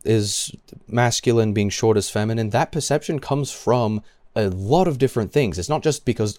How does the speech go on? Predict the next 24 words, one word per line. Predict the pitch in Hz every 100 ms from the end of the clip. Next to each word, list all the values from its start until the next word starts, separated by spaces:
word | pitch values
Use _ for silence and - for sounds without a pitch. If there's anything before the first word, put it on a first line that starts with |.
| -
of | 120
the | 110
patriarchy. | 107 117 113 107 98 92 87 - -
I, | 123 -
I, | 120
I | 139
think | 170 151 - - - -
the, | 117
the | - 104
concept | - 120 110 101 -
of |
the | 90
patriarchy | - 92 - 92 92 87 92 - - -
is | 117 95 87 - _ _
a | 98
bit | 127
of | 120
a |
boogeyman | 92 98 98 92 87
that | 85 -
people | 117 107 95 85 - - _ _ _
will | 104 104 95
use, | 90 92 104 120 117 - - - - _ _
um, | 95 101 90 82 80 76